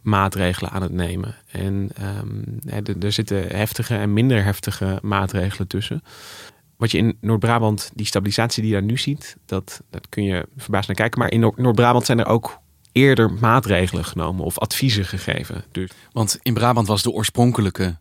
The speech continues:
Speaker 2: epidemie. Eh, vanuit daar heeft hij zich over de rest van Nederland verspreid. En is Brabant nu ook een soort testcase? Kunnen we naar Brabant kijken als rest van Nederland en denken: nou, als het daar nu terugloopt, dan kunnen we dat over het grote geheel straks ook verwachten?
Speaker 1: Ja, over dat eerste, daar is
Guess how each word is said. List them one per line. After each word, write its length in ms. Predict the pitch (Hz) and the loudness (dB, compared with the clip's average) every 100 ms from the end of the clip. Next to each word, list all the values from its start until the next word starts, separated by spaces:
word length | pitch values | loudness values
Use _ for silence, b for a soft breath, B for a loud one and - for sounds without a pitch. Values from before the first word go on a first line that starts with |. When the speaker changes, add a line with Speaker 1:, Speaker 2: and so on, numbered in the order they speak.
| - | -8
Speaker 2:
epidemie. 600 | 101 98 92 110 196 190 | -4 -2 0 2 2 -2
Eh, 180 | 202 117 101 | -4 -2 0
vanuit 240 | 101 92 | 0 2
daar 220 | 98 95 | 2 2
heeft 140 | 92 - | 0 -2
hij 100 | 92 | -4
zich 140 | 92 | -4
over 140 | 92 | -4
de 60 | 98 | -4
rest 140 | 101 | -4
van 100 | - | -2
Nederland 280 | 101 98 95 | 0 0 -4
verspreid. 440 | - - 92 123 135 | -6 -8 -6 -6 -6
En 140 | - | -8
is 240 | - 117 113 | -8 -8 -4
Brabant 400 | 123 127 127 117 | 2 4 2 2
nu 100 | 120 | 0
ook 120 | 117 | 0
een 80 | 110 | -2
soort 200 | 113 - _ _ | -4 -6 _ _
testcase? 520 | - 135 - 170 165 | -4 -4 -4 -4 -4
Kunnen 180 | 135 127 | -2 0
we 60 | 110 | 2
naar 120 | 110 | 4
Brabant 300 | 117 120 113 | 4 2 2
kijken 360 | 120 120 117 | 2 2 2
als 120 | 104 113 | -2 0
rest 220 | 110 - | -2 -2
van 100 | 110 | -2
Nederland 360 | 107 110 104 | -2 -2 -4
en 80 | 98 | -6
denken: 240 | 104 98 113 | -6 -6 -2
nou, 180 | 107 - B B B | -4 -4 B B B
als 120 | - 110 | -8 -2
het 80 | |
daar 140 | 113 123 | 2 2
nu 100 | 117 | 2
terugloopt, 640 | - 120 117 110 107 - b b b | 0 -2 2 2 2 -4 b b b
dan 100 | 107 | 0
kunnen 220 | 127 120 | 4 4
we 60 | 113 | 4
dat 440 | 110 - - - _ _ _ | 2 2 -2 -2 _ _ _
over 180 | - 107 | -8 -6
het 80 | 110 | 0
grote 240 | 117 113 | 2 2
geheel 320 | - 117 107 104 | -2 -4 -2 -2
straks 280 | - 107 | -2 -4
ook 140 | 82 98 | -4 -6
verwachten? 500 | 120 135 - 202 - B B B B | -4 -6 -6 -14 -16 B B B B
Speaker 1:
Ja, 180 | - 107 | -2 0
over 180 | - 143 | 2 2
dat 140 | 143 - | 0 2
eerste, 400 | 190 202 175 160 | 2 4 2 0
daar 260 | 113 147 | 0 2
is 140 | 151 | 2